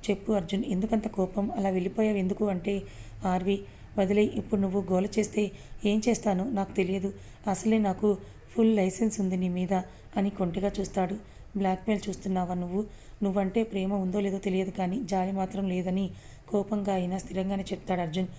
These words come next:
"అయ్యో ఉందిరా" అని అతని దగ్గరికి వెళ్తే, "ప్రేమ, కోపం, బాధ, జాలి, ఇష్టం, ప్రేమ ఏదో తెలియదు, కానీ ఇప్పుడు మాత్రం స్పీడ్గా వెళ్తుంటే నువ్వు గుర్తొచ్చావని" చెప్తాడు. "నువ్వు చెప్పిన జాగ్రత్తని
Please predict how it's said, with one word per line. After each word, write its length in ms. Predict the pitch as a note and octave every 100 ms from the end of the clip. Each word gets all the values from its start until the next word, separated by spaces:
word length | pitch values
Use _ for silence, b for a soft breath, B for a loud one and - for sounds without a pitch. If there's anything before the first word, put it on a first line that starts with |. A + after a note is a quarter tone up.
| B B -
"అయ్యో 220 | F#3+ G3
ఉందిరా" 440 | A3+ G3 F#3+ G#3 G3+ D4+
అని 160 | G3 F#3+
అతని 220 | F#3 G3
దగ్గరికి 300 | F3+ F#3+ F#3+
వెళ్తే, 400 | F#3+ F3+ G3+ F#3+ B B B -
"ప్రేమ, 380 | G#3 F#3+ F#3+ A3
కోపం, 420 | - F#3+ - G3
బాధ, 300 | G#3+ F#3 F3+ G3 C#4+
జాలి, 400 | F#3 F#3 F3+ F#3+ -
ఇష్టం, 340 | - - G3 B B B B
ప్రేమ 340 | G3 G3 F#3+ G3+
ఏదో 220 | F#3+ G3 A#3+
తెలియదు, 340 | A3+ F#3+ G3
కానీ 380 | F#3+ F#3 F#3+ G3 B B B -
ఇప్పుడు 440 | G#3+ - G3+ G3 - - -
మాత్రం 320 | G3 F#3+ A3
స్పీడ్గా 480 | G#3 - G3+ G3+ G#3+
వెళ్తుంటే 580 | F#3+ F3 G3+ F#3 G#3 F#3+ B B B
నువ్వు 160 | A#3 G#3+
గుర్తొచ్చావని" 640 | G#3+ G3 A3 G#3+ G3+ F#3 F#3+
చెప్తాడు. 360 | F#3 - F#3+ F#3 D#4+
"నువ్వు 160 | G#3+ G3 F#3+
చెప్పిన 260 | F#3 G#3
జాగ్రత్తని 640 | G#3 F#3+ F3 F#3+ - G3